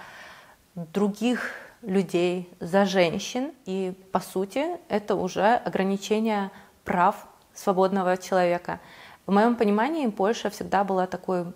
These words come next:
свободной страной. Но сейчас даже я почувствовала себя некомфортно.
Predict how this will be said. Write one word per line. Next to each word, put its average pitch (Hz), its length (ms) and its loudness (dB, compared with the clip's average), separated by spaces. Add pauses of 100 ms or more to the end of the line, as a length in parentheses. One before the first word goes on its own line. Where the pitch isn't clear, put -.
свободной 190 520 0
страной. 180 480 -4 (600)
Но 202 420 4
сейчас 233 560 0
даже 190 260 2
я 185 180 4
почувствовала 202 720 0
себя 196 560 0
некомфортно. 180 880 -2